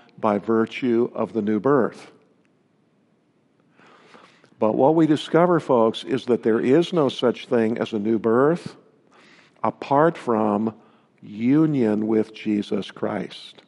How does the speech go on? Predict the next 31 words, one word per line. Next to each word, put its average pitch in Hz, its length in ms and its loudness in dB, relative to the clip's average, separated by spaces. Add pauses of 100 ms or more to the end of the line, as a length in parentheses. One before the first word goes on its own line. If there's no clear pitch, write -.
(2500)
So - 180 -4
I 117 120 2
want 151 280 4
tonight 143 440 2
to 120 60 -4
bring 117 240 0
those 127 220 2
scriptures 131 500 -2
back 117 360 0
before 123 420 0
us, 143 300 -4 (680)
and 104 160 -4
then 127 220 2
what 131 120 2
I 123 80 4
want 123 320 2
to 139 100 -4
do 120 520 2 (680)
is 107 140 -10
give 123 360 -2
attention 135 640 -4
to - 140 -4
understanding 127 720 -2
them 131 240 0 (600)
and 117 160 -4
use 117 220 0
the 127 80 -8
biblical 110 460 0
illustrations 110 800 -2
of 98 180 -6
them. - 200 -10